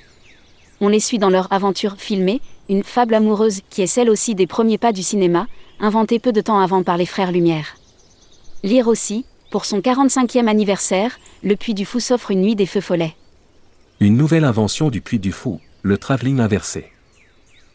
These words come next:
Speaker 1: Pour présenter cette nouveauté, le Puy du Fou a imaginé une mise en scène très originale dans un théâtre dédié en inventant le concept du travelling inversé,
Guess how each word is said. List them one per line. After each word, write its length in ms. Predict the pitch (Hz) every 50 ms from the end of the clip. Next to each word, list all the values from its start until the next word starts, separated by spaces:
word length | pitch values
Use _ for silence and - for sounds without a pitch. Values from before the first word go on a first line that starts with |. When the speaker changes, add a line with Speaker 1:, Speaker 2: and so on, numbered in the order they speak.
| _ -
Speaker 1:
Pour 140 | - 202 -
présenter 440 | - - 262 262 247 254 240 - 269
cette 240 | 262 - 190 160 -
nouveauté, 520 | 208 226 233 202 202 - - 208 220 269 - - - - _ -
le 140 | 196 196 196
Puy 160 | - - 233
du 140 | 190 202 185
Fou 160 | - 247 254
a 80 | - 190
imaginé 460 | 196 208 208 208 180 185 202 214 240
une 100 | 220 190
mise 220 | 190 226 247 240
en 60 | 226 196
scène 260 | - 214 208 208 196
très 240 | - 254 254 233 240
originale 500 | 208 220 220 185 202 196 190 196 214 196
dans 220 | 196 180 185 190
un 60 | 180
théâtre 360 | 170 - 214 214 214 - 214
dédié 300 | 175 196 202 175 208 226
en 100 | 208 175
inventant 400 | 180 196 196 214 214 202 - 240
le 100 | 240 208
concept 480 | 170 - 220 214 - - 220 214 - -
du 140 | 185 175 180
travelling 460 | - - 226 208 190 226 233 226 208
inversé, 500 | 190 170 185 175 - - - 196 220 254